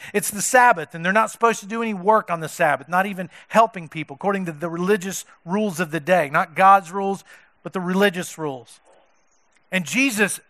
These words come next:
just the fact they were asking him that question, here's what it says. He looked around at them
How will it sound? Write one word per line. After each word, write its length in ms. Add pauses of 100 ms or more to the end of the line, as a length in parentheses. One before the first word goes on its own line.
(100)
just 380
the 100
fact 340
they 60
were 180
asking 380
him 80
that 160
question, 420
here's 180
what 140
it 80
says. 400 (320)
He 140
looked 480 (180)
around 500
at 140
them 240